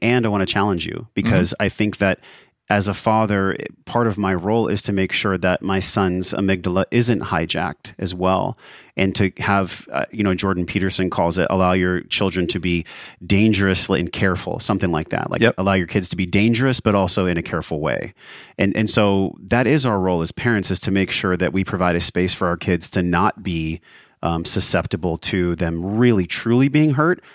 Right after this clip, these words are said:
Speaker 1: But also there's this Goldilocks zone where we have to allow them to do hard shit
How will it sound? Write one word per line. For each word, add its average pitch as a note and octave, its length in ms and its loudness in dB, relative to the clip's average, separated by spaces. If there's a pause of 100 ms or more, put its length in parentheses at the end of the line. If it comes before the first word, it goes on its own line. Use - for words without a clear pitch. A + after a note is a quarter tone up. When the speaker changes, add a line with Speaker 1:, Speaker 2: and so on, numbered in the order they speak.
Speaker 1:
But - 220 -2
also A2 500 4
there's F2 280 0
this F2 220 2
Goldilocks F#2+ 640 2
zone E2 300 -2
where E2 200 2
we F2+ 120 -2
have D#3+ 380 -2
to - 100 0
allow D#2+ 240 0
them D2+ 180 -6
to D2 80 -8
do D2 160 -6
hard C#2+ 280 -4
shit D2+ 320 -2